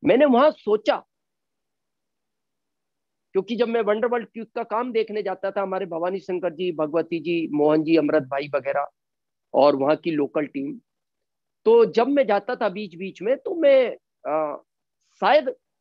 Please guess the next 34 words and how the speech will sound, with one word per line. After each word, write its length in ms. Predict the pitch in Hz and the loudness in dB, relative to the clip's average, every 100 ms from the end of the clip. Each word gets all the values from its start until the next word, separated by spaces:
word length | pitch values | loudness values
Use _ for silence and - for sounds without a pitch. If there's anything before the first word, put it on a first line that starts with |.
| _ | _
इन 160 | 240 269 | -4 -4
चीजों 280 | 269 269 320 | -4 -2 -2
को 100 | 330 | 0
मैं 160 | 320 | 0
बहुत 220 | 247 302 - | 2 -2 -2
प्रैक्टिकल 500 | 214 208 269 302 262 170 | -8 -8 -2 0 0 0
एनालिसिस 580 | 185 208 208 202 285 | 0 2 0 -2 -6
करता 260 | - 190 208 | -4 -4 -2
हूं 140 | 254 311 _ _ - | -4 -6 _ _ -6
कि 120 | 294 | -6
शायद 500 | - - 170 226 320 | -6 -4 2 4 2
दुनिया 520 | 269 156 196 226 269 | 0 -10 -10 -6 -6
के 180 | 277 320 | -4 -8
तीन 320 | 320 285 320 | -6 -4 -4
शहरों 340 | - 220 226 311 | -2 -2 0 -2
में 80 | |
उदयपुर 400 | 302 262 330 320 | -4 -6 -8 -6
का 120 | 330 285 | -2 2
नाम 240 | 226 202 | 2 0
क्यों 280 | 160 151 123 | -4 -8 -8
है, 60 | 104 _ _ _ _ _ _ _ _ _ _ _ _ | -14 _ _ _ _ _ _ _ _ _ _ _ _
शायद 440 | - 233 277 226 - _ _ _ _ _ - | 2 4 4 2 -16 _ _ _ _ _ 0
एक 240 | 302 330 - | 2 2 -4
परसेंट 360 | 254 254 254 | -4 -4 -4
हिस्सा 300 | 220 214 - | -6 -8 -2
उन 140 | 262 247 | -2 -2
नीम 240 | 214 233 | -6 -6
के 120 | 220 | -4
पेड़ों 260 | 214 175 175 | -4 -4 -4
का 100 | 175 | -4
भी 120 | 156 | -6
हो 140 | 135 127 | -8 -12
सकता 340 | - - | -18 -16
है। 80 | 127 | -18